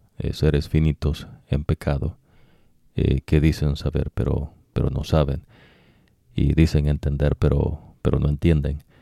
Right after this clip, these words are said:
Y creen conocer, pero, pero no conocen. So, ese es el extenso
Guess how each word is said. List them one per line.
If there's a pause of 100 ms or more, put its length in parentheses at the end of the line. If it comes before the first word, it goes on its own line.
(460)
Y
creen
conocer,
pero, (280)
pero
no
conocen. (600)
So, (380)
ese
es
el
extenso